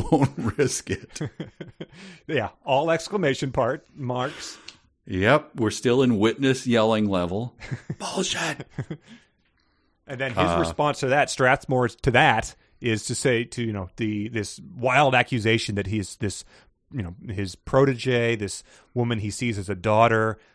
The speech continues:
Speaker 2: and that being told he has a huge, you know, boner for her is to say,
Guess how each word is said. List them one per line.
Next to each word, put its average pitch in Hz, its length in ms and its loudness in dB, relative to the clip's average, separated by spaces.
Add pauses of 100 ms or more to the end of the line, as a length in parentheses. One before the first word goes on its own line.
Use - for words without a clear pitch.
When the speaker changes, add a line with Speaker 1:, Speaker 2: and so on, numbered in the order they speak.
(160)
Speaker 2:
and 101 160 -6
that 98 180 -6
being 104 180 -6
told 98 280 -6
he 104 80 -6
has 92 140 -6
a 92 60 -8
huge, 104 540 -6
you 107 80 -6
know, 95 140 -8
boner 113 440 -2
for 98 180 -6
her 110 280 0
is 98 320 -6
to 113 120 -6
say, 107 360 0